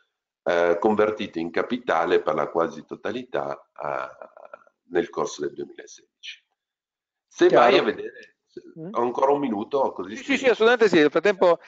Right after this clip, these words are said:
Speaker 2: è arrivata una domanda che adesso ti giro così. Mm.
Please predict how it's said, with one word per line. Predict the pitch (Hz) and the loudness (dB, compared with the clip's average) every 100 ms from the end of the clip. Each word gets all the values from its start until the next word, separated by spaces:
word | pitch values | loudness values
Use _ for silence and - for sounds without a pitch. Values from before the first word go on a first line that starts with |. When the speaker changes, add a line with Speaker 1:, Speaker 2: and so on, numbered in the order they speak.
| - | -6
Speaker 2:
è | - | 2
arrivata | 160 175 180 | 4 6 6
una | 185 | 4
domanda | 175 185 220 190 | 4 2 4 4
che | 160 | 4
adesso | 165 170 165 | 2 2 -2
ti | 147 | -6
giro | 143 156 165 143 | -10 -4 0 0
così. | 131 131 139 | -2 -6 -10
Mm. | 139 147 | -10 -18